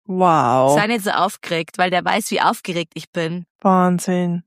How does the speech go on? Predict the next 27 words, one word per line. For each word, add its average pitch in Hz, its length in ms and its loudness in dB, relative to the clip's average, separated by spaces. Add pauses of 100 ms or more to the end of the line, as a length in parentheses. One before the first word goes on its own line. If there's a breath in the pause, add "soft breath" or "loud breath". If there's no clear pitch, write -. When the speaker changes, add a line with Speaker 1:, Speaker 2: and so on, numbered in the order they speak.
(140)
Speaker 2:
"Du 208 100 -8
machst 202 360 -2
es 202 220 -8 (140)
bestimmt 294 380 -4
super 254 300 -2
und 220 100 0
jetzt 220 180 -6
hab 247 140 -2
einfach 226 280 -2
Spaß." - 580 -4 (880 soft breath)
Und 214 80 2
Speaker 1:
Und 208 100 2
Speaker 2:
das 208 100 0
Speaker 1:
so 226 100 4
Speaker 2:
ist - 160 -6
dann 240 80 4
Speaker 1:
cool, 269 80 4
Speaker 2:
so, 254 80 4
Speaker 1:
dass 233 100 0
Speaker 2:
da 220 60 4 (100)
Speaker 1:
er 196 80 2
Speaker 2:
hock 208 160 -4
ich 214 220 -4
dann 202 200 -2
da, 196 200 0
denk 196 220 -6
mir, - 200 -6